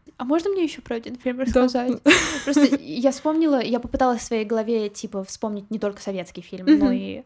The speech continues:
Speaker 1: американский какой-нибудь. И я обожаю «Эльфа» с
Speaker 2: Мгм.
Speaker 1: Уиллом Ферреллом.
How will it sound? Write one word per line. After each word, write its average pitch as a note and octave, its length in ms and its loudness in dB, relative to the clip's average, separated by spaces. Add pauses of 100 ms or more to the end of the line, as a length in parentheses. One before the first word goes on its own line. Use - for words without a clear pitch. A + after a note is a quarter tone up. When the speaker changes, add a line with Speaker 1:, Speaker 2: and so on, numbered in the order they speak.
(120)
Speaker 1:
американский B3+ 460 -4
какой-нибудь. G#3 480 -12 (680)
И A3+ 320 -2
я A3+ 260 -6
обожаю A3 640 -4 (420)
«Эльфа» F3+ 500 -4 (280)
с D4 180 8
Speaker 2:
Мгм. A3 280 6
Speaker 1:
Уиллом G3+ 200 -2
Ферреллом. F#3 480 -4